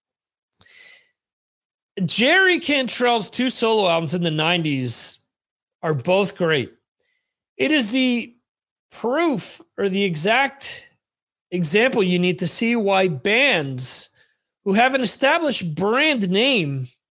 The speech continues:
don't want to get rid of it, because those albums did not sell as well as they should have. Whereas when he brought the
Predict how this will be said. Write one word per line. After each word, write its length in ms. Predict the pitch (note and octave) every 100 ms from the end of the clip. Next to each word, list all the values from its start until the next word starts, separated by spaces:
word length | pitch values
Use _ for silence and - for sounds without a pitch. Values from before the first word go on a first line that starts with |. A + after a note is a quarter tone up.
| _ _ _ _
don't 280 | G3 G#3+ G3+
want 300 | G#3 A#3+ A#3
to 140 | - F#3
get 300 | E3+ F#3+ -
rid 260 | E3 A#3+
of 140 | A3 C3
it, 220 | - _ _ - -
because 300 | F#3 F#3+ G3
those 240 | G#3+ G#3+ G#3+
albums 400 | B3+ D4 G#3+ F3+
did 100 | F#3
not 220 | G#3 -
sell 400 | - A3 A#3 A#3
as 120 | E3
well 220 | E3+ E3
as 80 | C#3+
they 140 | D3
should 320 | C3 - D#4 C#4
have. 360 | B2+ B2 - _ _ _ _ -
Whereas 640 | F3+ F#3+ F#3 F3 D3+ - - _ _ F#3
when 200 | A#3 A#3+
he 120 | A3+
brought 400 | F3 G3 F#3 -
the 360 | F#3 F3 D3